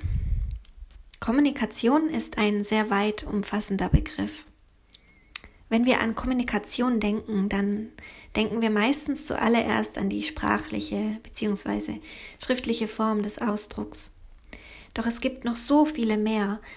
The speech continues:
Arten zu kommunizieren und sich auszudrücken. So gibt es zum Beispiel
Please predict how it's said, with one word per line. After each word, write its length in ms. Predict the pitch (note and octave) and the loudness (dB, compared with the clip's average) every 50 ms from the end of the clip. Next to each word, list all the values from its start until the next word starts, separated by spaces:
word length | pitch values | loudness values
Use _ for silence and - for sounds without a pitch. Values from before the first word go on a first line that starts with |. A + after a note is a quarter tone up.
| - - - | -20 -10 -4
Arten 400 | - B3+ A3+ A3+ A#3 - G#3 G3+ | 0 0 2 2 0 -2 -4 -4
zu 120 | - - G#3 | -2 -4 -6
kommunizieren 840 | - - - G#3 G#3+ G3+ G3+ G3+ G3+ - - - A#3+ B3 A3 G#3 G#3 | -4 -2 0 0 2 2 2 0 -2 -4 -4 -2 0 0 0 0 0
und 160 | - G3+ G3+ | -2 -4 -4
sich 240 | - A3 - - - | -4 -6 -6 -2 -2
auszudrücken. 840 | A3+ A#3+ A#3+ A#3+ - A3+ - - - - G#3 - - G3+ G#3+ G#3+ G#3 - - - - - - - - - - - - - - | 0 0 -2 -2 -6 -6 -6 -6 -6 -8 -6 -6 -6 -6 -4 -6 -8 -12 -16 -20 -20 -20 -20 -20 -20 -20 -20 -20 -20 -18 -14
So 140 | - - - | -12 -2 0
gibt 240 | - C4+ C4+ - | 0 0 0 -2
es 160 | B3+ B3 - - | -4 -2 -2 -2
zum 120 | G#3+ G#3+ | 0 0
Beispiel 840 | G#3 G#3 G#3 G#3 - - - - - G#3 G3+ G3+ G3 G3+ G3+ G#3 | 0 0 2 0 0 -2 -4 -6 -6 -4 -2 -2 -2 -2 -4 -6